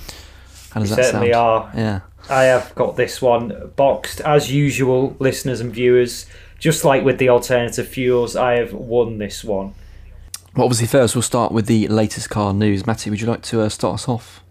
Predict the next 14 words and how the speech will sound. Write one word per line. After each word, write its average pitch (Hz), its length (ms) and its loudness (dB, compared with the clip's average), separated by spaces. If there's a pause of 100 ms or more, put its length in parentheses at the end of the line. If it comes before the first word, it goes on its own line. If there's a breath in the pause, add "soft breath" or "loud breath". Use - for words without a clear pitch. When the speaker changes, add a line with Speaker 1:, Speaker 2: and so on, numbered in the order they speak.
(640 soft breath)
Speaker 2:
Yes, 180 420 4
I 143 120 2
certainly 139 580 2
would, 123 400 6
and 143 500 0
it's 147 360 0 (180)
good 196 300 4
news 175 680 -2
for 156 220 2
me, 147 680 2
uh, - 40 2
<laughs> 117 340 6
this 113 260 2
month. 123 400 0